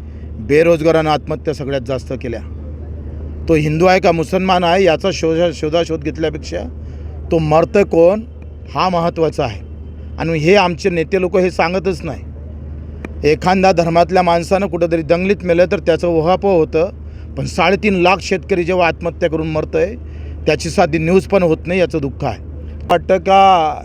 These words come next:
इथं बत्तीस चौतीस हजार एकरावर मुंबई आहे,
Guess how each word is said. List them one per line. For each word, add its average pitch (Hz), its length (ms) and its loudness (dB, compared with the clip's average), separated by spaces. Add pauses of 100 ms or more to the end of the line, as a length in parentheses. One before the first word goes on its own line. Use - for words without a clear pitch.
इथं 147 300 -6
बत्तीस 160 460 -6
चौतीस 175 460 2
हजार 175 300 4
एकरावर 170 460 4
मुंबई 151 360 -2
आहे, 127 180 -4